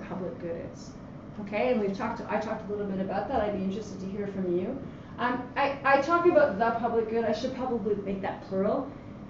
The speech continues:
I don't pretend to think for two seconds that we're gonna be in agreement on all the good things or the challenging things that are gonna come. There will be many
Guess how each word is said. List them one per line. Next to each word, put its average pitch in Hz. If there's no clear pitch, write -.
I 302
don't 359
pretend 240
to 190
think 226
for 190
two 226
seconds 233
that -
we're 226
gonna 226
be 220
in 180
agreement 202
on 196
all 180
the 202
good 196
things 196
or 180
the 175
challenging 190
things 190
that 185
are 180
gonna 180
come. 226
There 220
will 196
be 202
many 254